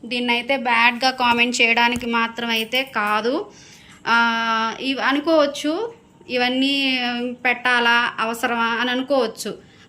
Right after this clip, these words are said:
కానీ పెట్టాలండి, అవసరమే అండి. ఇప్పుడున్న సిచ్యువేషన్‌ని బట్టి, ఆ, మనిషి, ఆ,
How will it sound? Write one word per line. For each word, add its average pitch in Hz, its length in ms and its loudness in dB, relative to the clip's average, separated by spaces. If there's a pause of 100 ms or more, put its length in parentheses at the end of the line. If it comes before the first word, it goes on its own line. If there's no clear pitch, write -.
(100)
కానీ 269 180 4
పెట్టాలండి, 277 920 2
అవసరమే 254 460 0
అండి. 233 200 2
ఇప్పుడున్న 277 680 0
సిచ్యువేషన్‌ని 262 720 0
బట్టి, 277 480 0 (400)
ఆ, 254 240 2 (100)
మనిషి, 262 420 4
ఆ, 240 280 2